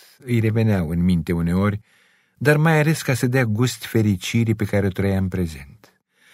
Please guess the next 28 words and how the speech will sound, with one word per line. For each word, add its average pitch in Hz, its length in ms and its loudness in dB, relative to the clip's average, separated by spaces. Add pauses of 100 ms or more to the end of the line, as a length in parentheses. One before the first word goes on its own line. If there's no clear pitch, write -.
(340)
Tot 151 220 2
ce - 160 0
rămânea 113 480 4
din 92 220 2
cei 101 460 0
trei 98 340 0
ani 92 280 2
negri, 85 580 0
treizeci 92 340 0
și - 80 -6
șapte, - 500 -6
treizeci 85 320 -4
și - 140 -4
opt, - 200 -2
treizeci 85 320 -4
și 85 80 -4
nouă, 104 360 2 (760)
era 123 260 4
șușotitul 113 560 -2
părinților 92 600 0
în 85 180 0
noapte 107 500 0 (600)
și - 140 0
mirosul 113 420 2
înțepător 104 600 0
de 95 140 0
lac 95 320 -2
ars. - 520 -10